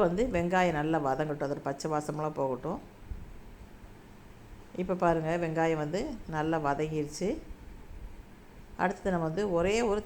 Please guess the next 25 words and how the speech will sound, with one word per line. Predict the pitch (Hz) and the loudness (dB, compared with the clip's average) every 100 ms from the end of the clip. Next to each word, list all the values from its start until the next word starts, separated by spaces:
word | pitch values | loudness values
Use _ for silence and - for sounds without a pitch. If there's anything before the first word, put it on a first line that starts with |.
| 170 | 0
தக்காளி | - 190 196 170 | 2 2 2 2
கட் | 151 170 | -2 0
பண்ணி | 170 | 0
எடுத்து | 151 156 | 0 0
வச்சிருக்கேன், | 151 151 147 151 226 - - | -2 -4 -4 -2 -4 -6 -4
அதை | 151 151 | -2 0
சேர்த்துக்கலாம். | 131 - - 123 - - - - - - - - - - - - - 165 | 0 -2 -6 -6 -8 -16 -16 -14 -14 -16 -16 -16 -16 -16 -18 -20 -8 -2
இப்போ | 175 202 262 | 2 2 2
தக்காளியை | 190 180 185 190 170 | 0 4 4 6 4
வதக்கி | 156 - | 2 0
விட்டுக்கலாம். | 165 - 170 185 | -2 0 2 4
இது | 160 151 | 2 2
கூடவே | 165 151 160 156 | 2 4 4 2
வந்து | 147 208 320 - - 160 | 0 -2 -2 -8 -10 -2
நம்ம | 160 160 | -2 2
குழம்புக்கு | 160 160 165 170 | 2 4 0 0
தேவையான | 160 156 165 147 | 2 2 2 2
அளவுக்கு | 135 135 240 - - - - - 190 | -2 -2 -4 -6 -12 -18 -14 -6 -4
உப்பையும் | 185 208 214 - | -2 2 2 4
சேர்த்துக்கலாம். | 160 156 151 143 - - 165 | 2 2 0 -2 -2 -4 -2
எப்போவுமே | 175 208 190 196 | 2 2 4 2
நம்ம | 185 165 156 | 2 2 2
வந்து | 156 202 190 | 0 0 2
வெங்காயம், | 165 180 185 180 | 2 2 2 0
தக்காளி | 160 156 | 0 2